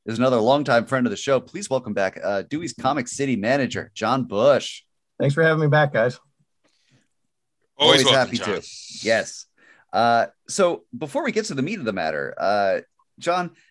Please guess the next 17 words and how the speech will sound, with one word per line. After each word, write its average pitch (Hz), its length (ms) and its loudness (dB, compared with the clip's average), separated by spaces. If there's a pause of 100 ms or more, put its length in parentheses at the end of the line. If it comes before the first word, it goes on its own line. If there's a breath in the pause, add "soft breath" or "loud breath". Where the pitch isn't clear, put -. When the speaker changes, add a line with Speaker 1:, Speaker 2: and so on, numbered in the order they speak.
(100)
Speaker 1:
how 208 300 -2
is 196 180 -4
the 170 140 -4
comic 151 280 -2
shop 113 280 -2
business 95 360 -8
these 92 200 -10
days? 78 240 -4
How 120 140 0
was, 135 380 -8
how 151 100 -4
was 165 180 -6
twenty 156 280 -6
twenty-one 120 480 -2
for 101 120 -10
Dewey's? 85 500 -6 (720)
Speaker 2:
I, 202 360 4